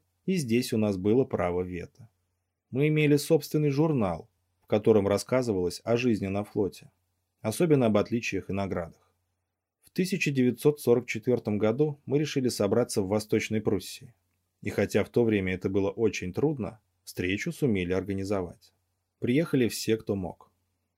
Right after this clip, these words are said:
Нелегко было обеспечить всех гостиницами, но нам удалось и это.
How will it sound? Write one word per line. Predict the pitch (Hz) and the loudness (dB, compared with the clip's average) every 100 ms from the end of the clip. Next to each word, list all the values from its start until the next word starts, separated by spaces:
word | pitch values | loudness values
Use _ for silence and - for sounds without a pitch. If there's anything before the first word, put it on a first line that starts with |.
| - | -4
Нелегко | 110 131 147 208 | 2 4 4 6
было | 180 143 | 8 8
обеспечить | 117 120 - 127 117 | 6 2 2 0 0
всех | - - 139 90 | -6 2 2 4
гостиницами, | 92 92 160 147 101 - 98 _ _ _ | 0 -2 -2 -2 -4 -8 -14 _ _ _
но | 131 160 | -2 0
нам | 202 208 | 2 4
удалось | 127 101 92 - - | 4 4 2 -2 -4
и | 156 | 2
это. | 113 78 - | 2 0 -8